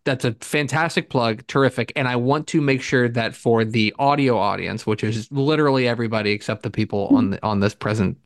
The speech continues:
uh, call, uh, B is drinking a cup of tea right now.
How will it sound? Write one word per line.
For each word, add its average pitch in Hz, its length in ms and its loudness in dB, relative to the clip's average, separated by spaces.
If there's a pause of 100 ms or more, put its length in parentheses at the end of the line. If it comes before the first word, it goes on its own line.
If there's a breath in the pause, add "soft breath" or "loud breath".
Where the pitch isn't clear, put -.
uh, 90 220 2 (200)
call, 110 340 0 (400 loud breath)
uh, 107 300 0 (300)
B 180 200 2
is 139 160 2
drinking 139 540 0
a 117 140 -2
cup - 260 -4
of 104 100 -4
tea 110 200 0
right 95 260 -4
now. - 280 -6